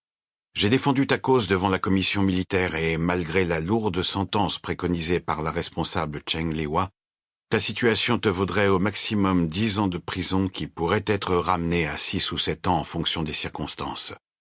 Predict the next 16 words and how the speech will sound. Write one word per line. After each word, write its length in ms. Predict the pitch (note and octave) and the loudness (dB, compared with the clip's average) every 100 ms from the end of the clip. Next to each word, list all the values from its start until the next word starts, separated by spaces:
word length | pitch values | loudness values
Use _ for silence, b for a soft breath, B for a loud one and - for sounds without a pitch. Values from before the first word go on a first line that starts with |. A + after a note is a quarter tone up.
| _ _ _ _ _ _ _ _ - | _ _ _ _ _ _ _ _ -4
Mais 240 | F2+ F2 | 0 2
ce 180 | - E2 | 0 -2
lieu, » 360 | D#2 G#2+ A#2 - _ _ _ _ _ _ _ _ _ | 2 2 2 -2 _ _ _ _ _ _ _ _ _
il 180 | F2+ E2 | -4 -2
balaya 460 | D2+ F#2 F2 E2 F2+ | 0 0 0 0 -2
la 100 | E2 | -4
base 280 | C2+ E2 - | -2 -4 -2
du 80 | D#2+ | -6
regard, « 560 | D#2 C#2+ C2+ C2+ - _ _ _ _ _ _ _ _ | -6 -6 -6 -8 -10 _ _ _ _ _ _ _ _
c'est 260 | - G2+ A#2 | -2 -2 0
un 80 | G#2+ | 0
complexe 640 | A2 A#2 G#2 A#2+ - - | 0 0 2 0 2 -2
de 140 | E2+ | 0
recherche 540 | F2+ G2 - G#2+ - - | 2 2 2 0 0 -2
ultra 280 | F2+ - G2+ | -2 0 0
confidentiel, 840 | E2 D#2+ E2+ E2+ - F2+ C#2+ C2+ | -2 -4 -2 0 0 0 0 -4